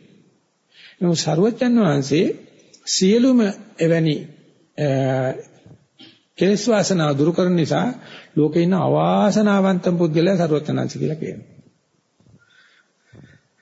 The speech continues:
කෙලෙස් වාසනාව නැහැ. අපි යතින් හරි වාසනාවන්තයි, සෑහෙන කෙලෙස් තොගයක් තියෙනවා. සරුවච්චන් වහන්සේ කියන්නේ, අ, මේ සවාසනා සකල ක්ලේශ දුරු කරපු කෙනෙක්. ඉතින් මේ කෙලෙස් වාසනා කියන පදේ,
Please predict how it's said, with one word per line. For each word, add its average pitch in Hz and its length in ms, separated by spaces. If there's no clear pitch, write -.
කෙලෙස් 165 340
වාසනාව 156 520
නැහැ. 151 220
අපි 135 260
යතින් 160 300
හරි 165 180
වාසනාවන්තයි, 151 800
සෑහෙන 160 340
කෙලෙස් 151 260
තොගයක් 143 300
තියෙනවා. - 380
සරුවච්චන් 196 360
වහන්සේ 165 260
කියන්නේ, 139 340
අ, 139 120
මේ 135 300
සවාසනා 180 640
සකල 170 320
ක්ලේශ 156 320
දුරු 156 200
කරපු - 260
කෙනෙක්. - 260
ඉතින් 151 220
මේ 151 320
කෙලෙස් 156 360
වාසනා 160 500
කියන 190 200
පදේ, 175 360